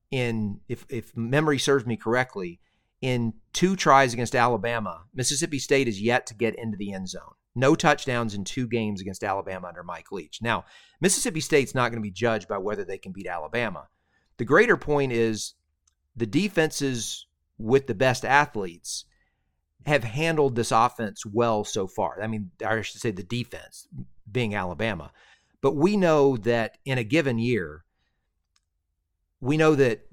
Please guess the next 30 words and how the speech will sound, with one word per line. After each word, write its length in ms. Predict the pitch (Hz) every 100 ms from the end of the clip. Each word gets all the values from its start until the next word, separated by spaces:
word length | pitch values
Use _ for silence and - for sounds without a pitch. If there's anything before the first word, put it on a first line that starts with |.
| 113
that 420 | 117 104 107 _
L 180 | 147 175
S 180 | 143 -
U 400 | 131 127 113 98 _ _ _ _ _ _ _
could 200 | - 151
have 160 | 131 127
an 40 |
outstanding 560 | 123 110 - 139 123 107
defense. 440 | 98 92 - -
They're 40 | 117
certainly 560 | - 160 156 127 104 - _ -
gonna 200 | 123 120
get 160 | 123
some 140 | - 110
very 220 | 117 107
talented 440 | 113 101 92 90
players, 340 | - 123 98 90
and 80 | 101
especially 500 | - 143 - 110 98
at 80 |
D 180 | 101 98 87
B. 220 | - _ _ _ _ _ _ _ _ _ _ -
Texas 360 | 180 185 143
A 120 | 143
and 100 | 135
M, 240 | 131 127 107
the 80 | 107
way 180 | 120
they're 200 | 120 131
recruiting, 640 | 120 110 - 107 87 76